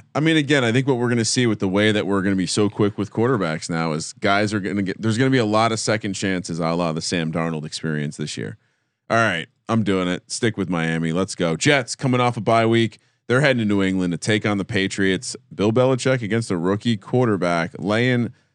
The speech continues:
seven here, minus three twenty on the money line. Jets plus two sixty, forty-two and a half is the total. I know a lot of people telling you to get down on that under before it gets to forty-two.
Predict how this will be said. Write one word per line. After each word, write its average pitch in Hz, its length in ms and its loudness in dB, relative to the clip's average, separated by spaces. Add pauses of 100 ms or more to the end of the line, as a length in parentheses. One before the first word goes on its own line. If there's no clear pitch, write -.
(100)
seven 147 500 0
here, 104 220 2
minus 139 340 2
three 123 180 2
twenty 113 280 -2
on 101 100 0
the 98 40 0
money 98 180 0
line. 95 220 0
Jets 117 220 -2
plus 107 240 -4
two 95 160 -6
sixty, 101 380 -2
forty-two 147 500 0
and 120 100 0
a 101 40 0
half 101 260 0
is 104 140 0
the 95 80 -4
total. 90 320 0
I 90 80 0
know 110 260 2 (260)
a - 40 -2
lot 120 140 4
of 110 60 -2
people 110 260 -2
telling 110 340 0
you 104 100 2
to 95 80 0
get 95 220 -2
down 101 220 0
on 95 80 0
that 95 160 0
under 95 280 0
before 95 320 -2
it 87 80 -4
gets 98 200 -2
to - 80 -10
forty-two. 90 760 -2